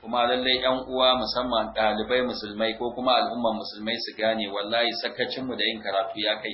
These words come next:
inda ya kai. Kaga wanda ba musulmi bai dage ya kashe dare ya ba fitila ba komai ta karatu za ya samu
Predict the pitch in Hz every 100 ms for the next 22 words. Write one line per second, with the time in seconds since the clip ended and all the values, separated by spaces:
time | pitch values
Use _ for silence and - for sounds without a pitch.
0 | 110 110 95 87 92 - _ _ _ -
1 | _ _ _ _ _ _ _ - 113 127
2 | 127 117 107 107 104 107 120 127 120 117
3 | 120 123 110 104 104 131 123 110 113 117
4 | 113 104 101 123 120 - 110 120 117 110
5 | 117 110 120 117 117 107 131 127 117 107
6 | 113 110 110 123 107 104 101 107